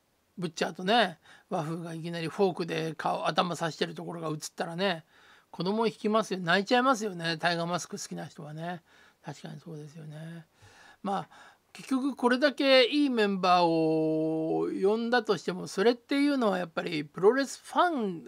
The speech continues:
マニアからしていいメンバーであって、えー、プロレスファン、その、毎週その金曜八時で見てるファンからしてみれば、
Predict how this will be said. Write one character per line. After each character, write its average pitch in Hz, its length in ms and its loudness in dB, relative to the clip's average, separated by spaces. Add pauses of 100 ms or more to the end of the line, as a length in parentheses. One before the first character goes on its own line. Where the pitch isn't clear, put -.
マ 254 220 4
ニ 427 80 2 (100)
ア 254 80 4
か 202 140 4
ら 180 120 4
し - 60 -14
て 175 160 0
い 190 200 -2
い 185 40 -2
メ 175 140 -2
ン 156 100 -2
バ 156 140 0
ー - 20 -6
で 156 100 -4
あ 156 80 -2
っ 160 40 -14
て、 156 340 -10 (720)
え 196 140 -8
ー、 160 40 -8
プ 190 140 -2
ロ 277 120 -2
レ 294 140 0
ス 240 80 -8
フ 269 520 -2
ァ 208 640 2
ン、 233 40 -10
そ 202 120 -8
の、 175 680 -4
毎 262 160 0
週 269 460 0
そ 254 100 -4
の 233 320 -2
金 269 180 -4
曜 269 100 2
八 254 300 -2
時 214 240 -2
で 180 140 -2
見 196 160 -4
て 190 100 0
る 175 100 -4
フ 208 100 -4
ァ 196 100 0
ン 185 100 -8
か 185 120 -2
ら 180 140 -8
し - 40 -16
て 202 160 -4
み 208 100 0
れ 196 80 0
ば、 190 320 2